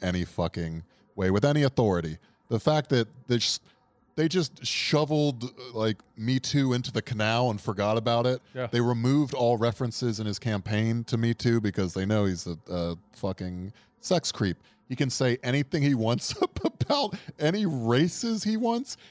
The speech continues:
Speaker 1: He can fucking fat shame people. He can do misogyny. He, he can just trash everyone. And the media just goes like, "Our hero."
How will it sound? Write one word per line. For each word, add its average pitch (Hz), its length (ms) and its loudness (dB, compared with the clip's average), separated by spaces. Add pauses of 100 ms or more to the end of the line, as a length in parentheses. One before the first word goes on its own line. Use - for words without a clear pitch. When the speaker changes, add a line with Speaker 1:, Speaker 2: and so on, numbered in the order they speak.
Speaker 1:
He 160 120 -2
can 151 240 0
fucking 156 400 -2
fat 160 360 0
shame 180 360 -2
people. 175 420 0
He 143 80 4
can 131 140 -2
do 147 160 2
misogyny. 147 720 0 (260)
He, 220 100 -4
he 202 220 -2
can 220 220 -2
just 214 280 0 (280)
trash 165 640 2
everyone. 131 640 2 (280)
And 123 160 0
the 123 60 2
media 139 480 2
just 110 220 -4
goes 107 280 0
like, 87 380 -4
"Our 98 200 2
hero." 101 460 0